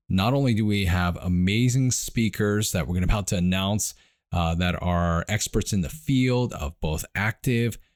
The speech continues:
and passive real estate investing, um, you know, in areas of asset protection and taxes, everything you need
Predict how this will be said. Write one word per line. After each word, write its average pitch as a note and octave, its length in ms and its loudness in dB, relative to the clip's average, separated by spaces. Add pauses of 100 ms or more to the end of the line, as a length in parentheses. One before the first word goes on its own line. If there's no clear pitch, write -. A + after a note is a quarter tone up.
(120)
and D#2+ 160 -6
passive G#2+ 420 0
real G2+ 140 0
estate G2 200 0
investing, F2+ 600 0 (400)
um, D2+ 340 -2
you F#2 160 -4
know, D2+ 80 -2
in E2 220 -4
areas F2+ 280 -2
of - 120 -16
asset G2+ 360 -2
protection F#2 540 -2
and D2 160 -4
taxes, G2 460 -2
everything F#3+ 320 4
you D#3+ 140 6
need G#2 500 4